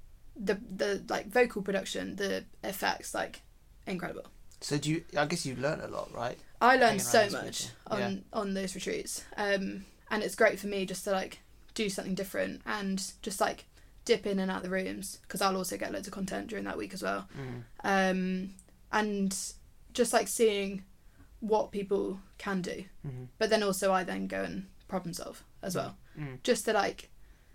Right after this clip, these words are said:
Speaker 1: 'cause the songwriters, they're just there to songwrite,
Speaker 2: Mm-hmm.
Speaker 1: essentially.
Speaker 2: Yeah.
Speaker 1: So it's, like, making sure everything is working.
Speaker 2: Yeah.
Speaker 1: Um, 'cause then we'll also, we're sponsored by Prism Sound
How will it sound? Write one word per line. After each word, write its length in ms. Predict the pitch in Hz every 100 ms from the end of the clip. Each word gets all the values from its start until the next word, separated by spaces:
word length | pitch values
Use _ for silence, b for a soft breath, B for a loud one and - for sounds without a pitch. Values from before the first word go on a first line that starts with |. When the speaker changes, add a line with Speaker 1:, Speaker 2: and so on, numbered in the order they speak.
| b b b - - -
Speaker 1:
'cause 160 | 233 214
the 60 |
songwriters, 520 | 196 226 208 190 196
they're 160 | 185 196
just 200 | 180 175
there 360 | 196 190 185 - - - - - - -
to 140 | -
songwrite, 400 | 190 85 76 - - - -
Speaker 2:
Mm-hmm. 80 | 160
Speaker 1:
essentially. 420 | 131 - - - -
Speaker 2:
Yeah. 200 | 143 - - -
Speaker 1:
So 180 | - 196
it's, 180 | 190
like, 180 | 202 185
making 220 | 190 185
sure 140 | 180 185
everything 260 | 185 170
is 100 | 170
working. 340 | 175 - - - -
Speaker 2:
Yeah. 240 | 139 127 120
Speaker 1:
Um, 580 | 202 185 180 180 196 190 - - - - - -
'cause 140 | 247 226
then 120 | 208
we'll 160 | 196
also, 600 | 202 190 214 196 196 185 - b b b b b
we're 120 | - 190
sponsored 280 | 220 202
by 100 | 208 190
Prism 260 | 202 190
Sound 540 | 185 220 214 214 214